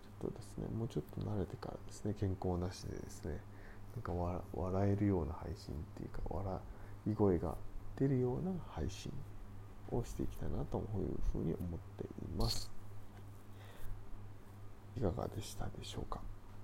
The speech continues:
皆さんはどうでしょうか？うん。よくですね、まあ、えー、例えば自分のお母さんとかですね、まあ、家族とかにですね、話しかけるように、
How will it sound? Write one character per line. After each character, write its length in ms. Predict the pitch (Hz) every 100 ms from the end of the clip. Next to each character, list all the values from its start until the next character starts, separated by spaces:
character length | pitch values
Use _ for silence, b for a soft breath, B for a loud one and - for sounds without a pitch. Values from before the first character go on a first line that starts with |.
| -
皆 160 | 98
さ 100 | 110
ん 60 | 92
は 60 | 90
ど 160 | 87
う 40 | 73
で 60 |
し 100 | -
ょ 100 | - -
う 40 |
か？ 120 | - - - - - - - - - - - - - - - - - - - - B B B B
う 40 | -
ん。 20 |
よ 20 |
く 120 | -
で 80 | 82
す 120 | -
ね、 80 | 92 -
ま 80 | 92
あ、 40 | 85 - - - - - - - - - - - - - - - - - - - -
え 20 | 95
ー、 1040 | 78 78 - - - - - - - 117
例 60 | 107
え 20 |
ば 80 | 87
自 140 | 98
分 160 | 104 107
の 160 | 101 - - - - - -
お 40 |
母 180 | - 110
さ 120 | -
ん 40 |
と 140 | - -
か 140 | -
で 80 | -
す 80 | -
ね、 100 | 120
ま 120 | 90
あ、 40 | -
家 100 | 113
族 240 | 87 -
と 80 | -
か 100 | -
に 60 | - -
で 60 | 101
す 100 | -
ね、 60 | 120
話 280 | - 107 117
し 60 |
か 100 | 123
け 140 | 120 139
る 80 |
よ 180 | 117 110
う 40 | 120
に、 200 | 147